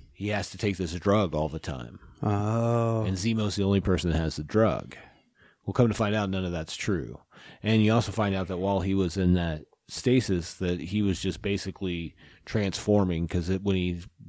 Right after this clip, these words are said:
Speaker 1: when he comes back, he's just pure ionic power.
Speaker 2: Gotcha.
Speaker 1: You know what
Speaker 2: Yeah.
Speaker 1: I mean?
Speaker 2: Yeah.
Speaker 1: So he's, like, super strong. He can fly. He can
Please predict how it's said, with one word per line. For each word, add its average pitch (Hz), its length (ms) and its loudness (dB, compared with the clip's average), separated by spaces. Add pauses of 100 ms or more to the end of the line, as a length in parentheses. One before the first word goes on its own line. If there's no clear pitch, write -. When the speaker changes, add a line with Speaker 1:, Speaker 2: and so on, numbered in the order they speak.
Speaker 1:
when 95 120 -4
he 90 60 -4
comes 87 240 -4
back, 90 280 -4
he's 80 140 -8
just - 240 -6
pure 90 340 -2
ionic - 420 -8
power. 135 520 -8
Speaker 2:
Gotcha. 101 480 -6 (340)
Speaker 1:
You 90 100 -6
know 82 120 -2
what 82 80 0
Speaker 2:
Yeah. 101 160 2
Speaker 1:
I - 20 -2
mean? 78 220 -6 (340)
Speaker 2:
Yeah. 101 240 2 (240)
Speaker 1:
So - 140 4
he's, 131 120 6
like, 120 120 0
super 127 320 6
strong. 117 640 6
He 104 100 2
can 90 160 -6
fly. 110 680 -2
He 101 120 -2
can 92 460 -4